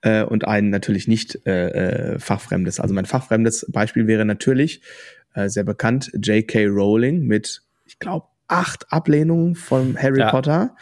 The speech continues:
Speaker 2: Ah, ja, ja.
Speaker 1: Ähm, und ich glaube, acht Verlage, äh, weinen sich, äh, seit dem Erscheinen des <laughs> ersten Bandes immer
Speaker 2: Ja.
Speaker 1: noch täglich nachts, äh, äh, äh, ne, äh, wa-, ins Kissen. Und, ähm, für mich, ähm,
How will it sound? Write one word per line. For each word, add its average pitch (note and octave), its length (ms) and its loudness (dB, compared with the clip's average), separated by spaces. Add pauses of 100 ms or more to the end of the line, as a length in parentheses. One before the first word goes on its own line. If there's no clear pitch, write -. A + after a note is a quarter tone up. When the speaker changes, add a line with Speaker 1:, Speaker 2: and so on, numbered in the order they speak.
Speaker 2:
Ah, - 60 -4
ja, G2+ 140 4
ja. - 1000 -2
Speaker 1:
Ähm, B2+ 240 -2
und A#2+ 140 4
ich A#2 100 -2
glaube, C3 460 2
acht C#3+ 180 -6
Verlage, B2 960 2
äh, A#2+ 380 0
weinen A#2+ 340 2
sich, - 460 0
äh, A2+ 180 2
seit A2 220 0
dem A#2 140 4
Erscheinen A2 480 0
des - 180 -4
<laughs> - 0 -
ersten - 480 0
Bandes - 680 -2 (540)
immer C3 200 4
Speaker 2:
Ja. B2 40 4
Speaker 1:
noch A#2 140 0
täglich C3+ 500 0
nachts, - 920 -4
äh, B2+ 60 4 (180)
äh, A#2+ 260 2 (260)
äh, A#2+ 40 0
ne, D3+ 180 2
äh, A#2 180 2
wa-, A#2+ 100 0 (200)
ins A#2 220 0
Kissen. - 460 -2 (360)
Und, A#2 540 0
ähm, A2+ 240 2
für A2+ 160 0
mich, B2+ 380 0
ähm, A2 480 0